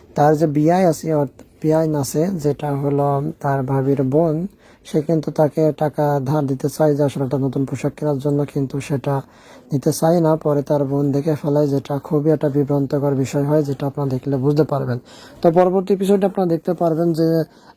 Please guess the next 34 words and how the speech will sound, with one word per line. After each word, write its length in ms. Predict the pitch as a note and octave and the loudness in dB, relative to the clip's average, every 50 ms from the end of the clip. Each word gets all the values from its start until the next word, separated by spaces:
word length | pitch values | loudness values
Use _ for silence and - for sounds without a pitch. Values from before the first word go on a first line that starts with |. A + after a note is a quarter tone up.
| - | -4
আহ, 140 | F3+ E3 D#3 | -2 2 4
এলিয়ান 260 | D3 D3 D3+ D#3 D#3+ | 4 4 4 4 2
শুভ 220 | D3 - E3+ D#3+ D#3 | 2 2 2 0 2
চাকরিতে 720 | C#3+ - D3+ C3+ - D3+ D3+ C3+ - D3 D3 D3 C#3+ C#3+ C3+ | 2 2 0 2 2 0 0 0 2 0 2 2 2 2 2
গেছে 320 | C3+ C#3+ C#3 - - D3 C#3+ | 0 0 0 -2 -2 -2 -2
এবং 200 | C#3 C3 C#3 C3+ | 0 0 0 -2
সেখানে 480 | C3 - C#3 C3 C#3 C#3 C3+ C3+ C3+ C3 - - - - - - - - _ _ | -2 -4 -4 -2 -2 -2 -2 -2 -4 -6 -8 -16 -20 -20 -20 -20 -20 -20 _ _
চাকরির 400 | - - C#3 B2+ - C#3+ C#3 B2+ | -4 -2 -2 0 2 2 2 2
যে 140 | B2 C#3 C3+ | 2 2 2
ইন্টারভিউ 420 | C3 C3 C#3+ C#3+ C3+ B2+ C#3 C#3+ | 2 4 2 2 4 4 2 2
সেটা 300 | C#3 - - C3+ A#2+ C#3 | 0 0 -2 -2 0 0
আপনারা 220 | C3 B2+ - C#3 C3 | -2 -2 -2 -2 -2
দেখতে 240 | C3+ B2+ - - C3+ | -2 -2 -2 -4 -4
পারবেন 320 | - C#3+ C3+ B2+ C#3+ C#3 | -2 -2 -2 0 0 0
এবং 160 | C#3 C3+ C3+ | 0 0 0
সেখানে 400 | C3 - - C3 - C#3 C#3 C3+ | -2 -2 -4 -2 -2 0 0 0
চাকরিটা 400 | B2 - C3+ B2 C3 B2+ - C#3 | 0 -2 -2 -2 -2 -2 0 0
হয় 280 | C3 G#2+ B2+ C#3+ D3 D3 | 0 2 2 2 2 2
কিনা 340 | - D3+ C#3+ C#3 C3+ D3 - - - - - - - - - | 2 0 0 0 0 -2 -4 -8 -16 -20 -20 -20 -20 -10 -4
সেটা 220 | - D#3 C#3+ E3+ D#3+ | -2 0 2 2 2
আপনারা 280 | D#3 - D#3 D3 C#3+ | 2 0 0 -2 0
জানতে 280 | C3+ D3 C#3+ C3+ B2+ - | 0 0 0 0 0 -2
পারবেন। 340 | B2 C#3+ C3+ B2+ C3 C3+ C3+ | -2 -2 -2 -2 -2 -2 -2
তবে 160 | D#3 D#3+ D3 | -2 -2 -2
চাকরিটা 380 | C#3 - D#3+ C#3+ E3 D3 E3 D#3+ | 0 0 0 0 0 2 2 2
অবশ্য 280 | D3+ D3 D#3 - - | 2 2 0 0 0
হবে 300 | E3+ C3+ A2 D3 D3+ G3 | 0 0 0 0 0 2
না, 220 | G3+ F3+ E3 F3 F#3 | 2 2 2 2 0
কারণ 300 | - D#3+ D#3 D3+ D3+ D3 | 0 -2 0 0 -2 -2
সেখানে 320 | - D#3+ C#3+ C#3+ D3 C#3+ | -2 -4 -2 -2 -2 -4
তো 100 | C#3 D3 | -4 -6
বুঝতেই 320 | C#3 C#3 C#3+ C#3+ C3 D3 | -6 -4 -4 -2 -2 -2
পারছেন 340 | D3 - C#3+ C3+ - C#3+ C#3+ | -2 -2 -6 -6 -4 -4 -2
যে 180 | C3 C3+ C3+ | 0 0 0